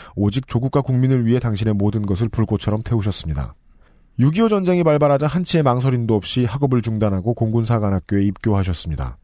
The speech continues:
삼일오 의거, 사일구 혁명, 오일육 군사정변으로 이어지는 정치적 격동기에는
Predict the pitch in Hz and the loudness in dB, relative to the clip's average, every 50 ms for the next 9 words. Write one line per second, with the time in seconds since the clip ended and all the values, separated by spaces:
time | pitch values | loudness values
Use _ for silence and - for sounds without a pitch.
0 | - _ _ _ - - - - - - _ - - - 110 110 107 110 104 104 | -20 _ _ _ -20 -20 -20 -20 -20 -20 _ -10 -4 -2 0 2 2 2 2 2
1 | 101 101 95 104 110 113 107 - - - - 98 101 107 107 101 104 101 98 98 | 2 0 0 0 0 0 0 -4 -6 -2 0 2 2 2 2 2 0 0 0 0
2 | 98 98 107 117 120 - - - 90 95 95 98 101 110 - - 120 117 127 123 | 0 0 0 0 -2 -4 -6 -4 -2 0 2 2 2 0 0 -2 0 0 0 0
3 | 120 117 117 113 110 107 107 104 107 104 95 95 101 110 117 113 104 - 104 104 | 0 0 0 0 2 2 2 2 2 0 0 0 -2 -2 -2 -2 -4 -6 -8 -8
4 | - - 113 - - - 98 - - 110 107 101 98 92 82 76 73 | -4 -4 -6 -4 -2 -6 -4 -2 -2 -2 0 0 0 0 0 0 -2